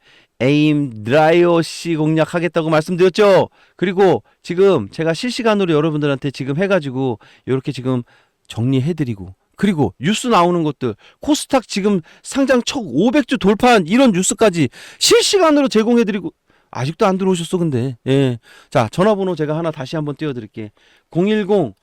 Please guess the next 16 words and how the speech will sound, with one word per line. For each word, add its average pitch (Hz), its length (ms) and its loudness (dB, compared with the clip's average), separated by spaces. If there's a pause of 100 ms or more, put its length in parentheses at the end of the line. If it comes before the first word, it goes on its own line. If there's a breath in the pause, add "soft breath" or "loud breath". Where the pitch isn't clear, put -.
(280)
사공구육에 170 1500 -4 (440)
구사구삼으로요. 170 1800 -2 (480)
우리 170 200 -4
고용이라고 165 680 0
문자 120 260 -8
두 127 160 -14
글자 127 240 -8
남겨주시면요. 113 800 -10
이것까지 123 440 -8
제가 117 200 -8
싹 - 240 -14
다 180 80 -4
보내드릴 123 400 -2
겁니다. 98 320 -6
아셨죠? 117 420 -4 (260 loud breath)
자, 120 220 0